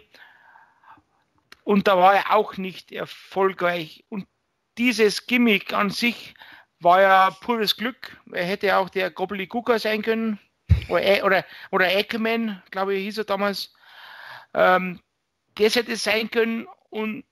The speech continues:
er ist wrestlerisch für seine Größe, ja, okay, aber auch sehr limitiert. Und wie auch immer, er,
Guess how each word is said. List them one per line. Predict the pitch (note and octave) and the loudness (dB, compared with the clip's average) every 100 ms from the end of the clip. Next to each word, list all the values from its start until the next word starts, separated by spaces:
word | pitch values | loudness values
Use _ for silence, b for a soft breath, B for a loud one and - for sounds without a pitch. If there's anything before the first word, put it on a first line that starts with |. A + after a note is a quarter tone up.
| - _ | -20 _
er | A3+ A#3+ | -4 -2
ist | B3+ - _ F3+ E3+ | -4 -6 _ -12 -2
wrestlerisch | G#3 A#3 - G#3+ G#3+ G3+ - - - b b b b _ | 0 0 -2 -2 0 0 0 -2 -6 b b b b _
für | - G3+ | -6 -2
seine | G#3 G3+ | 0 0
Größe, | G3 G#3+ B3+ C4 B3+ - - _ - | 0 0 0 2 0 -2 -8 _ -8
ja, | F3 E3 F#3+ F3 C3+ | 0 4 4 2 -4
okay, | - - - G3+ A#3+ B3 - b b b b b b _ _ | -14 -14 -2 0 2 0 -6 b b b b b b _ _
aber | - F#3+ G#3+ F#3+ | 0 2 4 2
auch | G3+ | 0
sehr | - - G3+ | -2 -4 -4
limitiert. | G#3+ G#3+ G#3+ - A#3 - - _ _ _ _ _ _ _ _ _ _ _ _ _ _ _ _ | -4 -8 -8 -4 -4 -4 -14 _ _ _ _ _ _ _ _ _ _ _ _ _ _ _ _
Und | - G3 G3+ F#3+ E3 | -4 0 0 -2 -2
wie | A3 | 2
auch | A3 | 2
immer, | A#3 A#3+ | 2 -2
er, | B3+ A#3 | 0 0